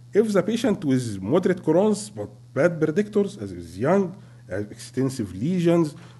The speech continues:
or, uh, uh, deep ulcerations, or oral, we can start directly with biologic therapy, not, uh, going up, uh, with step-up therapy like, uh,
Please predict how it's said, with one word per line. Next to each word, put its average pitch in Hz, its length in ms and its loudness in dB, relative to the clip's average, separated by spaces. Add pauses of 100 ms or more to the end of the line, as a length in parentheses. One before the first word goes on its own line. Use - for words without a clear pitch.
(160)
or, 113 180 0
uh, 104 220 0
uh, 104 400 0 (680)
deep 139 260 -4
ulcerations, 165 880 -2 (300)
or 101 220 -8
oral, 165 420 6
we 123 60 0
can 131 200 2
start 175 520 2
directly 190 500 6
with 143 320 0
biologic 135 400 0
therapy, 123 420 2 (680)
not, 165 460 2
uh, 123 360 -8
going 131 440 2
up, 131 260 0
uh, 123 80 0 (320)
with 110 220 -6
step-up 127 460 -2
therapy 131 360 2
like, 117 260 -4
uh, 110 40 -10